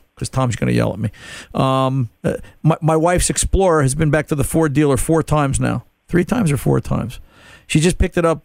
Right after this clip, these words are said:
She just picked it up Thursday because her dash, the, uh, radio navigation controls lock up.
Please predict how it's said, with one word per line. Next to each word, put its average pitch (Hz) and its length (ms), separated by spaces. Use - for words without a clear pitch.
She - 140
just 165 220
picked 180 180
it 170 60
up 160 120
Thursday 147 440
because 120 320
her 127 100
dash, 135 460
the, 135 200
uh, 127 60
radio 139 360
navigation 135 800
controls 139 460
lock 139 320
up. 156 260